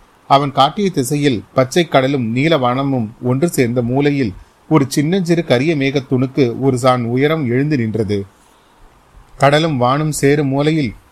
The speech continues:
மேகத்திரள் காணப்படுவது ஒரு ஆச்சரியமா என்ன? இல்லைதான். ஆயினும் அந்த சிறிய தோற்றம் அந்த வேளையில் நம் கதாநாயகனுடைய மனதை சிறிது கலக்கிவிட்டது.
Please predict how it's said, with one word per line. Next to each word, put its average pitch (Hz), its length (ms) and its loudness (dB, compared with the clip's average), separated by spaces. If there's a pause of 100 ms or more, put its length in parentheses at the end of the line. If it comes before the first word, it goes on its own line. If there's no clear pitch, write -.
(320)
மேகத்திரள் 147 520 2
காணப்படுவது 131 580 0
ஒரு 127 120 0
ஆச்சரியமா 139 680 0
என்ன? 117 300 -2 (480)
இல்லைதான். 131 500 2 (340)
ஆயினும் 170 380 0
அந்த 143 160 0
சிறிய 165 320 0
தோற்றம் 135 500 0
அந்த 127 220 0
வேளையில் 147 380 0
நம் 123 180 -4
கதாநாயகனுடைய 131 760 0
மனதை 131 320 0
சிறிது 117 360 -4
கலக்கிவிட்டது. 107 640 -4